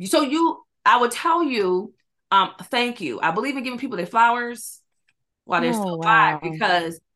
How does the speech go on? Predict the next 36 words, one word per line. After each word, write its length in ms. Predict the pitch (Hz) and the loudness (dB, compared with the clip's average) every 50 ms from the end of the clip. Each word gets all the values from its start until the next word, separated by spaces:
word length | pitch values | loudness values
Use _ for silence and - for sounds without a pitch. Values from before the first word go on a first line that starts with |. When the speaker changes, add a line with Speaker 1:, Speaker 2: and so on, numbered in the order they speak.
| _ _ _ _ - | _ _ _ _ 2
Speaker 1:
I 240 | 220 294 349 349 330 | 4 4 4 4 2
remember 280 | 320 311 359 370 370 | 2 0 0 2 2
those 180 | 330 302 302 240 | 2 2 0 0
days, 500 | 214 214 202 185 175 156 151 160 175 - - | 0 2 2 2 2 0 -2 -4 -6 -6 -4
and 100 | 180 196 | -2 0
I 100 | 208 214 | 0 0
remember 260 | 214 214 240 269 285 | -2 -4 -6 -6 -4
those 180 | 202 208 202 196 | -2 -2 0 0
days 100 | 196 196 | 0 0
Speaker 2:
Yeah. 340 | 190 185 180 175 175 170 165 | 0 0 0 0 0 0 0
Speaker 1:
having 220 | 165 170 175 175 - - - | -2 -2 -4 -8 -10 -6 -4
hard 220 | 508 269 262 214 | -2 -2 -2 -2
days, 220 | 175 170 170 170 180 | -2 -2 -2 -2 -4
and 120 | 175 180 | -6 -6
you 80 | 202 202 | -6 -6
said 280 | - - 320 339 339 | -4 0 0 0 0
something, 240 | 339 294 285 269 226 | 0 -4 -4 -2 -2
I 60 | 208 220 | -2 -2
had 120 | 233 220 | -2 -2
to 60 | 196 190 | -2 -2
write 160 | 190 185 180 | -2 -2 -2
it 60 | 170 | -4
down. 280 | 175 180 190 135 117 - _ _ _ _ _ _ _ _ _ _ _ _ _ - - _ _ _ _ _ _ _ _ _ _ _ _ _ - | -6 -8 -8 -8 -10 -14 _ _ _ _ _ _ _ _ _ _ _ _ _ -20 -20 _ _ _ _ _ _ _ _ _ _ _ _ _ 0
I 240 | 190 208 220 247 269 | 2 4 4 4 2
remember 760 | 262 269 262 262 269 302 320 320 311 277 269 254 240 226 - - | 0 0 -2 0 0 0 0 0 0 0 2 2 0 -2 -6 -8
me 640 | 196 196 208 233 240 208 175 165 165 170 202 185 _ _ _ _ _ _ _ _ _ _ _ - | -12 -12 -10 -10 -10 -8 -8 -10 -10 -12 -14 -16 _ _ _ _ _ _ _ _ _ _ _ -12
wearing 340 | 160 165 208 214 214 208 190 | -8 -4 -2 -2 -2 -2 -2
a 40 | 180 | -2
mask, 600 | 180 185 175 147 135 110 - 202 - - - - - _ _ _ _ _ _ _ _ _ _ _ _ _ _ _ _ _ _ _ _ _ _ - | -2 0 0 0 -2 -6 -10 -12 -14 -16 -16 -20 -20 _ _ _ _ _ _ _ _ _ _ _ _ _ _ _ _ _ _ _ _ _ _ -6
and 140 | 196 190 214 | -2 0 0
I 160 | 247 262 262 | 0 0 2
wore 160 | 330 359 320 | 2 2 2
a 40 | 277 | 2
mask 420 | 240 247 240 233 220 226 - - | 2 2 2 2 2 0 -4 -8
for 80 | - 214 | -10 -8
years. 880 | 208 190 185 196 196 180 151 - - - - - - - - - - | -8 -8 -8 -8 -8 -8 -10 -10 -12 -18 -20 -20 -20 -18 -18 -18 -20